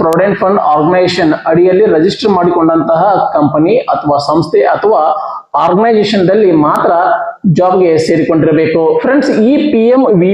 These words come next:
ಬಿ ಆರ್ ವೈ ಯೋಜನೆ ಅಡಿಯಲ್ಲಿ ಫಸ್ಟ್ ಟೈಮ್ ಜಾಬ್ ಮಾಡುವಂತಹ ವ್ಯಕ್ತಿಗೆ ಸಿಗುವಂತಹ ಫ್ರೀ ಆಗಿ ಹದಿನೈದು ಸಾವಿರ ರೂಪಾಯಿಗಳ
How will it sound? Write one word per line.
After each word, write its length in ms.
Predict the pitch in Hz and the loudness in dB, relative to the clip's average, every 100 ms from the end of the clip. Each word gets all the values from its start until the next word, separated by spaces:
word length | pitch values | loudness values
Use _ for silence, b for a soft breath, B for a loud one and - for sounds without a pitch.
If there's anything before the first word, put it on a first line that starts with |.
| 202 | 2
ಬಿ 100 | 220 202 | 2 2
ಆರ್ 140 | 190 | 2
ವೈ 100 | 196 202 | 2 2
ಯೋಜನೆ 280 | 175 165 175 165 | 2 2 2 2
ಅಡಿಯಲ್ಲಿ 420 | 156 165 214 165 359 - - - - - | 2 2 2 2 2 -2 -6 -18 -10 -2
ಫಸ್ಟ್ 220 | 220 - 254 | -2 0 0
ಟೈಮ್ 180 | 247 254 165 | 0 2 2
ಜಾಬ್ 160 | 175 196 | 0 2
ಮಾಡುವಂತಹ 420 | 190 180 175 175 214 185 156 | 0 0 0 0 0 0 0
ವ್ಯಕ್ತಿಗೆ 400 | 165 - 185 208 165 - | -2 0 0 2 0 0
ಸಿಗುವಂತಹ 560 | 185 165 185 175 196 254 - | 0 2 2 0 0 0 0
ಫ್ರೀ 160 | 185 196 185 | 0 2 2
ಆಗಿ 160 | 180 247 170 | 2 0 0
ಹದಿನೈದು 360 | 151 180 202 170 | 0 0 0 -2
ಸಾವಿರ 160 | 175 170 | 0 0
ರೂಪಾಯಿಗಳ 280 | 175 170 | 0 0